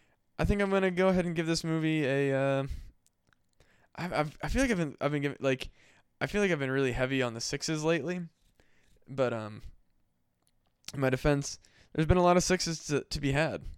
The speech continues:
Uh, there's just really not been a lot of spectacular stuff that we've watched lately, but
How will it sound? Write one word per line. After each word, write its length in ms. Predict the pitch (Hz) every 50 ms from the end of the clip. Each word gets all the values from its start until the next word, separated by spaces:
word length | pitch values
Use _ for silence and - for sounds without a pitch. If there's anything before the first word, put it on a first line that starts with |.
| - _ _ - _ _ _ _ _ _ _ _ _ _ _ _ _ _ _ -
Uh, 240 | - 117 113 107 101
there's 360 | 101 120 123 123 123 120 -
just 160 | - 123 123 -
really 200 | 127 127 123 123
not 180 | 123 120 80
been 100 | 120 127
a 80 | 120 120
lot 200 | 120 120 120 120
of 280 | 117 113 117 - - _ _ _ _ _ _ _ -
spectacular 680 | - - - 139 131 - - 127 120 - - 123 120 120
stuff 280 | - - 120 117 131
that 120 | - 123 101
we've 180 | 113 113 113
watched 320 | - 98 98 107 - - -
lately, 320 | 110 87 69 107 110 113 - - - _ _ _ _ _ _ _ _ _ _ _ _ _ -
but 200 | - 117 113 -